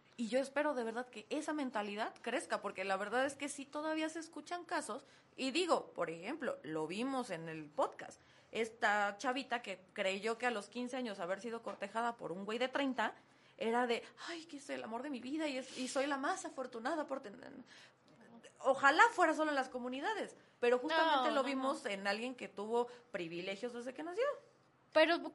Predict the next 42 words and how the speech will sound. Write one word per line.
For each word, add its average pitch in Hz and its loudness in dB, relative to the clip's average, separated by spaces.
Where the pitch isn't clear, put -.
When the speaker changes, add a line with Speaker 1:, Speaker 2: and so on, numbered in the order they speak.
Speaker 2:
pues, 339 0
te 370 2
digo, 381 8
te 339 0
vuelvo 359 2
a 427 6
repetir, 359 0
Olguita, 262 0
tiene 349 -2
que 359 -2
ver 339 0
mucho 330 -6
con 302 -2
la 285 -2
educación 269 -4
de 294 -4
la 277 -4
casa, 254 -4
Speaker 1:
Sí, 392 0
Speaker 2:
¿no? 294 -2
Speaker 1:
y 277 0
que 240 2
justo 285 0
es 170 -2
lo 170 -2
que 156 -12
yo 113 -8
decía, 214 -2
tienen 240 0
que 190 -8
seguir 226 -4
siendo 240 0
los 247 0
jóvenes 240 -2
los 220 -8
que 185 -10
le 175 -8
sigan 233 -2
diciendo 220 -8
a 240 -4
los 240 -6
adultos, 233 -4